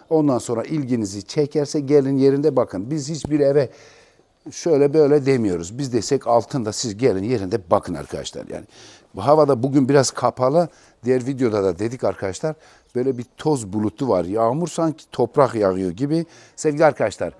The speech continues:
burası güney cephe, güney cephe. Biz de bazen yollar falan düzgün olunca bu araçla geliyoruz. Bazen işte adamın malı var, yemiyor, binemiyor, bir şey yapıyor. Biz de dağlara mağlara çıkıyoruz, arabamız var, binemiyoruz.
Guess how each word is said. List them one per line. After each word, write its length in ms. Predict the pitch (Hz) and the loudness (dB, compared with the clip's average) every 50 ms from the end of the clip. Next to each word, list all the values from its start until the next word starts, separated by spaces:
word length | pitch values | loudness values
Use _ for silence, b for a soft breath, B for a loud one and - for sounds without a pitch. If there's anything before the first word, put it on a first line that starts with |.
| b b b b b b | b b b b b b
burası 400 | 151 175 160 135 113 - - 170 | 0 2 2 2 2 0 -4 -8
güney 380 | 135 123 135 135 147 147 143 | -8 -6 -4 -2 0 0 0
cephe, 440 | 123 120 101 95 - 107 113 123 127 | 0 -2 -2 -2 -2 -4 -4 -4 -4
güney 360 | 110 101 107 117 131 127 117 | -4 -6 -6 -4 -2 -2 -2
cephe. 400 | 101 98 90 90 - 135 151 165 160 b b b b b b b | -2 -4 -6 -6 -4 -4 -6 -6 -6 b b b b b b b
Biz 140 | 131 127 135 | -8 -4 -2
de 140 | 147 131 135 | -2 0 0
bazen 380 | 147 147 139 139 139 127 117 - b b b b - | 0 0 0 0 -2 -4 -6 -10 b b b b -4
yollar 340 | 110 117 120 127 139 147 135 | 0 2 2 4 6 4 4
falan 400 | - - 123 135 147 139 117 110 | 4 2 0 2 2 0 0 -4
düzgün 340 | 113 110 107 110 127 147 | -6 -8 -6 -4 -2 0
olunca 440 | 139 131 135 151 156 135 117 101 104 | 2 2 2 2 0 0 0 0 2
bu 120 | 127 143 131 | 4 4 6
araçla 380 | 120 120 135 127 - - 110 | 6 6 4 4 2 -2 -4
geliyoruz. 580 | 98 90 101 98 95 113 139 156 160 135 117 123 | -2 0 0 0 2 2 2 2 2 0 0 4
Bazen 280 | 151 156 147 143 139 | 4 4 4 4 2
işte 280 | 123 117 - - 151 143 B B B B B B B B B B | -2 -2 -2 -2 -2 -4 B B B B B B B B B B
adamın 360 | B - 127 131 156 165 180 170 | B 0 2 4 4 4 4 6
malı 300 | 160 156 165 175 185 156 | 8 8 10 10 10 10
var, 260 | 170 180 185 180 - 110 | 10 10 8 8 4 2
yemiyor, 580 | 135 147 156 147 127 107 92 85 80 82 76 69 | 2 4 6 6 6 4 2 2 2 0 0 -4
binemiyor, 760 | 98 107 127 139 147 147 139 123 101 95 90 87 85 85 90 | -6 -2 0 2 4 4 4 2 2 0 0 0 0 -2 -4
bir 140 | 104 120 - | -6 -6 -4
şey 180 | - - 165 | 0 4 4
yapıyor. 280 | 139 107 - - 110 127 | 4 4 4 0 -8 -4
Biz 80 | 143 | 2
de 140 | 165 175 143 | 2 2 6
dağlara 340 | 143 143 139 143 151 160 160 | 8 8 8 8 8 8 6
mağlara 360 | 160 147 135 131 135 151 156 | 6 8 6 8 8 6 4
çıkıyoruz, 420 | 139 - - - 156 165 160 147 131 | 2 0 -4 -2 0 0 0 0 2
arabamız 500 | 131 127 127 117 123 131 143 165 147 151 | 2 4 4 4 4 2 2 2 0 0
var, 180 | 147 127 117 | -2 -2 -2
binemiyoruz. 540 | 131 135 143 139 131 120 113 131 156 156 - | -2 -2 -2 0 0 0 -2 -2 -2 -4 -8